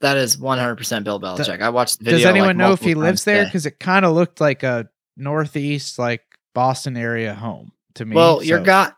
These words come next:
Speaker 1: your guy, Pat McAfee, had his buddy with the mullet, um, break it down 'cause he's a Boston guy. And he said that, uh, in Nantucket, the streets don't necessarily look like that.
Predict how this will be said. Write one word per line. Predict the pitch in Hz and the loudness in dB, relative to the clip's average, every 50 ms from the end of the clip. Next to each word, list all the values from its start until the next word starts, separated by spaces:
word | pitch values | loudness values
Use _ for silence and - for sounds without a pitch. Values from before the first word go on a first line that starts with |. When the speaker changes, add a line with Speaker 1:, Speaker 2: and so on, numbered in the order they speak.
| _ _ - | _ _ -4
Speaker 1:
your | 147 151 160 156 | 0 2 2 2
guy, | 139 131 165 160 185 185 170 165 | 2 2 2 4 6 6 4 4
Pat | 143 - 156 160 151 143 107 | 2 2 0 2 2 2 2
McAfee, | 127 131 139 139 139 135 131 - 123 117 110 107 104 | 2 0 0 0 -2 -6 -8 -4 -2 -2 -2 -2 -2
had | 110 135 131 127 123 120 117 110 - - - _ _ _ _ _ _ - | -2 0 2 2 2 2 0 -2 -4 -8 -20 _ _ _ _ _ _ -16
his | - - 120 107 - | -8 -6 -6 -6 -6
buddy | _ - 139 131 135 135 131 127 117 113 - _ _ _ _ _ _ _ _ _ _ _ - | _ 2 2 4 4 4 2 0 -2 -6 -8 _ _ _ _ _ _ _ _ _ _ _ -6
with | 127 127 123 - | -4 -4 -4 -2
the | - 117 | -2 -2
mullet, | 113 120 120 120 123 120 120 104 - - _ - _ _ _ _ - - - | 2 2 2 4 4 4 2 2 0 -6 _ -20 _ _ _ _ -20 -12 -8
um, | 117 113 107 107 104 107 | -4 -2 -2 -2 -2 0
break | - 127 120 113 120 | 2 2 2 2 0
it | 107 - | -2 0
down | 120 110 104 104 104 101 113 123 - | 0 2 2 2 0 -2 -6 -10 -6
'cause | - 127 107 98 - | -6 -4 -4 -4 -4
he's | - 123 113 101 107 | -4 -4 -4 -2 -2
a | 101 98 | -2 -2
Boston | 98 - 123 107 107 107 - - 113 | -2 0 2 2 2 2 0 -4 -4
guy. | 98 101 101 98 101 101 _ _ _ _ _ _ - - - _ _ _ _ _ _ _ _ _ _ - | -2 0 0 0 -2 -4 _ _ _ _ _ _ -20 -20 -20 _ _ _ _ _ _ _ _ _ _ -8
And | 127 127 131 135 | -8 -4 -2 0
he | 240 254 | 0 0
said | 214 - 214 196 175 156 | 0 2 2 2 2 2
that, | 147 131 123 117 110 107 - _ - - - | 2 2 4 2 0 -2 -6 _ -12 -10 -8
uh, | 113 107 110 110 110 113 110 101 | -6 -6 -6 -6 -6 -6 -8 -8
in | 113 127 127 123 | -8 -8 -4 0
Nantucket, | 143 151 147 139 135 151 143 143 139 135 101 | 2 2 2 2 2 2 0 2 0 -2 -4
the | - 107 | -2 0
streets | 104 - - - 156 151 147 - | 0 0 2 2 2 2 2 0
don't | - - 147 131 | 0 0 0 0
necessarily | 117 120 120 - 131 120 - 143 127 120 120 113 104 101 | 0 -2 -2 0 2 2 4 4 4 2 2 0 -2 -4
look | 107 120 127 - | -4 -6 -2 0
like | - 165 165 - - | 2 2 2 2 0
that. | 190 185 185 180 180 - | 2 2 2 0 -2 -6